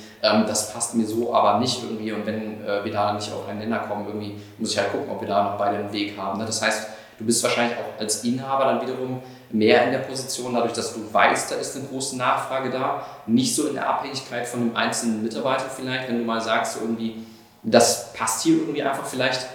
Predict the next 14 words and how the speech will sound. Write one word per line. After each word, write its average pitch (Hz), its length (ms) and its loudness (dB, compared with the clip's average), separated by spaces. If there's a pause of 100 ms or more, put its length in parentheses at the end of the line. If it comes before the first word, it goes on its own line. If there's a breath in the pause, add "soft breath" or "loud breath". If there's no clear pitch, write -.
(200)
nicht 131 260 0
mehr, 151 340 2 (100)
aus 117 160 -2
welchem 117 220 -2
Grund 131 280 -2
auch - 220 -10
immer, 139 380 0 (220 loud breath)
dass 120 120 -4
du 117 80 -6
sagen 123 400 2
kannst, 127 320 -4
„Hey 131 220 2
Mensch, 123 400 -2
äh, 117 220 6